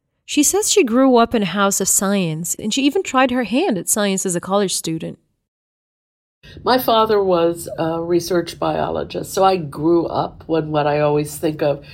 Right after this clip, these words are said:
Speaker 2: as the house of science with, you know, a cluster of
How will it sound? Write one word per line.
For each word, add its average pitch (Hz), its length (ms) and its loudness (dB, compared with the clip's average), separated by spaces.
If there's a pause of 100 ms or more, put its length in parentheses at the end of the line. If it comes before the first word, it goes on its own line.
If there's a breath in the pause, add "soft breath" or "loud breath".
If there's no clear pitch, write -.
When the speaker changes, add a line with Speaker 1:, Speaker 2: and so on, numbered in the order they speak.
(260 loud breath)
Speaker 2:
as 160 240 2
the 160 140 0
house 156 340 -4
of 143 100 -4
science 139 760 -2
with, 139 400 0
you 160 200 2
know, 139 160 4
a 135 100 0
cluster 147 640 0
of 135 180 -4